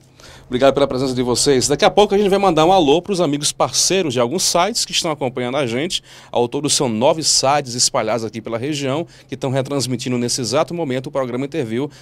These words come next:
para a sua cidade. A todos vocês, o nosso muito obrigado pelo carinho e também pela parceria.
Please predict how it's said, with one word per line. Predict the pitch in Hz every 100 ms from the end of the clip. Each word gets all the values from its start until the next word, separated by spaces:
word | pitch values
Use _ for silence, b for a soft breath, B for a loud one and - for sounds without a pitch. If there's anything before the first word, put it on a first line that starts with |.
| B
para | 123
a | 135
sua | 143
cidade. | 143 104 65 -
A |
todos | 120 120
vocês, | 113 127
o | 113
nosso | 120 - 117
muito | 113 165
obrigado | 151 135 120 135 147 160 B B
pelo | 139 143
carinho | 156 127 120 143
e |
também | 151 139 113 135
pela | 135 131 131 143 147
parceria. | - 147 - - 156 123 131 107